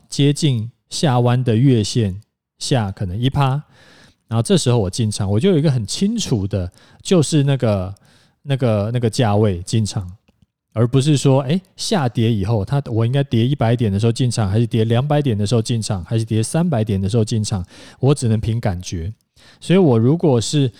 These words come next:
反弹以后接近一个压力的时候，我进场，我进场的会更没有模棱两可的那个可能这样子。那这样子就我时常在跟你讲嘛，就是你的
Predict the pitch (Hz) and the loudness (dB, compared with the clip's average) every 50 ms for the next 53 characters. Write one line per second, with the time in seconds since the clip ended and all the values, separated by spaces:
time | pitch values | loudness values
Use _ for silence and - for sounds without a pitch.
0 | - _ - - - - 120 110 104 107 - 104 110 117 156 202 196 135 107 98 | -20 _ -20 -8 -4 -2 -2 0 -2 -4 -4 -4 -2 0 0 0 0 0 0 -2
1 | 90 - 170 156 120 107 101 - - 147 151 160 156 - 170 139 127 120 135 131 | 0 0 2 2 2 0 -2 -2 -2 0 0 0 0 0 -2 -2 -2 -2 -2 -4
2 | 120 123 143 160 175 185 202 214 226 180 127 110 98 - - 113 110 110 107 98 | -2 -2 -2 -2 0 -2 0 0 0 0 0 0 -2 -2 0 0 0 0 0 -2
3 | 92 - - 123 110 107 - - 95 87 98 - - - - - - _ - 104 | -4 -2 -2 -2 -2 -2 -4 -6 -8 -8 -10 -16 -20 -20 -20 -20 -20 _ -4 -2
4 | 104 110 - - 208 190 156 131 - - 117 101 98 98 101 98 101 98 - 156 | -2 -2 -2 0 0 0 0 0 -2 -2 -2 -2 -2 -4 -2 -2 -4 0 0 2
5 | 139 123 120 - - 170 156 131 117 110 110 - _ - _ _ _ _ _ _ | 0 0 0 -2 0 2 2 2 2 0 -4 -8 _ -20 _ _ _ _ _ _
6 | _ _ _ _ _ _ _ 117 110 117 131 135 127 117 110 110 110 110 113 113 | _ _ _ _ _ _ _ -2 0 2 2 4 4 2 2 2 2 2 4 4
7 | 117 117 117 110 107 104 123 - - 117 95 92 95 92 92 104 104 - 104 98 | 2 2 2 2 0 0 -2 -2 -2 0 0 0 0 0 0 -2 -2 -2 -4 -4
8 | 90 85 95 107 - _ _ _ _ _ _ - - 113 101 95 95 90 95 98 | -4 -6 -10 -12 -16 _ _ _ _ _ _ -4 -2 -2 -2 -2 -4 -6 -4 -4
9 | 101 104 95 92 92 - - - - _ _ _ _ _ _ _ _ _ 127 120 | -2 -2 -2 -4 -4 -6 -10 -18 -20 _ _ _ _ _ _ _ _ _ 0 0
10 | 120 110 - 202 190 165 143 120 - - 110 107 98 98 - _ _ _ _ _ | 0 0 0 0 2 2 0 -2 -2 -2 -2 -2 -2 -2 -6 _ _ _ _ _
11 | _ - 135 127 120 123 120 113 113 110 107 - - 131 120 127 123 127 127 123 | _ 0 0 0 0 0 -2 -2 -2 -2 -2 -2 -2 -2 0 0 0 0 0 -2
12 | 120 120 117 113 120 117 - - 104 90 95 92 92 98 117 110 123 127 117 110 | -2 -2 -2 -2 -2 -4 -4 -6 -6 -6 -6 -10 -10 -8 -6 -4 -2 -2 -2 -2
13 | 101 98 95 101 101 98 95 90 95 | -2 -2 -2 -2 -2 -2 -2 -4 -6